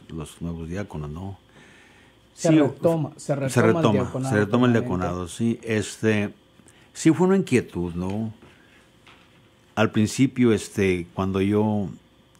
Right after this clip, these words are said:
Speaker 1: inspiraba o soñaba con ser un, un servidor del Señor a través del diaconado que ya había,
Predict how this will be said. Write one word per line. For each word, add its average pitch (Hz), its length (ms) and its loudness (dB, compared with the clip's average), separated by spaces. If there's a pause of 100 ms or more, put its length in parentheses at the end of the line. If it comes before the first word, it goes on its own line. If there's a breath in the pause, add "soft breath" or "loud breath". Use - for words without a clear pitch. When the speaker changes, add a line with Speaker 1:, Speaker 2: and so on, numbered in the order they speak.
(120)
Speaker 1:
inspiraba 90 800 -4
o 80 200 -12
soñaba 85 580 -6
con 87 140 -10
ser 92 240 -6
un, 85 360 -8 (1300)
un 110 100 -2
servidor 101 520 2
del 101 80 -2
Señor 95 360 -2
a 101 60 -2
través 90 300 -4
del 92 120 -2
diaconado 82 680 -6
que 82 120 -10
ya 87 120 -4
había, 90 380 -8